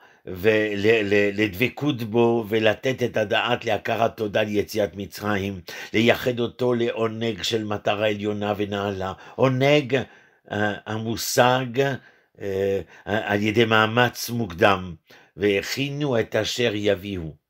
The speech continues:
האדם לא צריך להיות כנוע לפני צרכי הגוף, אה, ול-, ולוואי ש-, שיחיה, שיחיה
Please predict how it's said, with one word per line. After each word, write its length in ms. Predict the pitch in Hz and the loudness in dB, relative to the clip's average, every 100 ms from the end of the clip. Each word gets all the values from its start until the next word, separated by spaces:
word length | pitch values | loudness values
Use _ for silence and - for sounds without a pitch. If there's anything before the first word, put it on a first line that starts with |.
| _ _ | _ _
האדם 300 | 85 87 113 | -6 0 0
לא 100 | 120 | 2
צריך 380 | 131 131 120 95 | 0 -2 -2 -2
להיות 560 | 92 92 92 117 131 - - | -4 -8 2 6 6 4 -4
כנוע 580 | 110 110 127 196 202 135 - - - | -6 -4 -4 4 6 6 2 -16 -6
לפני 400 | 113 - 110 101 | -6 -6 -4 -4
צרכי 380 | - 92 80 | -4 -8 -8
הגוף, 580 | 82 76 90 165 180 - - - - - - - | -10 -10 -2 0 0 -2 -14 -20 -18 -18 -18 -16
אה, 440 | 82 87 85 - - - - - | -12 -12 -12 -16 -18 -20 -20 -20
ול-, 440 | - 82 87 82 85 82 | -10 -4 0 0 0 -4
ולוואי 640 | 85 82 80 117 170 170 | 0 2 4 4 4 2
ש-, 140 | - 107 92 | 0 -2 -4
שיחיה, 1000 | 85 95 87 85 87 82 98 123 127 101 | -8 -8 -8 -8 -8 -6 2 4 4 0
שיחיה 640 | 90 87 80 - 131 165 | -8 -8 -8 0 4 4